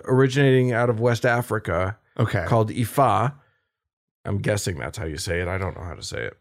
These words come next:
Speaker 1: Anyway.
Speaker 2: So, so these are, like, religious sayings, religious
Speaker 1: Yeah, I mean, they're
Speaker 2: quotes?
Speaker 1: just, yeah,
Speaker 2: What are they?
Speaker 1: kind of. Uh, you know, one of them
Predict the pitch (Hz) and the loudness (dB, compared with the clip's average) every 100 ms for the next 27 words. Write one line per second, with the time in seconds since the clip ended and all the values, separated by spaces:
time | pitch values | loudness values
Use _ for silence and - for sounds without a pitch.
0 | - 135 135 107 101 _ _ - 156 143 | -2 2 4 2 -2 _ _ -2 2 4
1 | 143 123 - 123 113 117 110 98 - - | 4 4 2 -2 0 0 0 -4 -6 -6
2 | - - - - - - 131 170 214 226 | -8 -8 -8 -8 -8 -4 -2 0 0 -2
3 | 196 139 135 135 127 - - - - _ | 0 2 2 0 -2 -4 -10 -10 -14 _
4 | 214 254 311 311 254 254 269 262 151 180 | -2 2 6 8 6 6 4 6 6 6
5 | 247 - - 214 269 226 160 180 247 254 | 6 2 -4 4 6 8 8 6 4 0
6 | - - 208 247 269 147 123 135 160 170 | -4 -2 2 4 4 4 6 4 2 -6
7 | - - 156 160 165 165 165 113 - 170 | -6 2 6 8 8 8 6 2 -2 2
8 | 185 180 170 185 208 185 202 190 180 170 | 6 6 6 4 4 4 4 4 4 2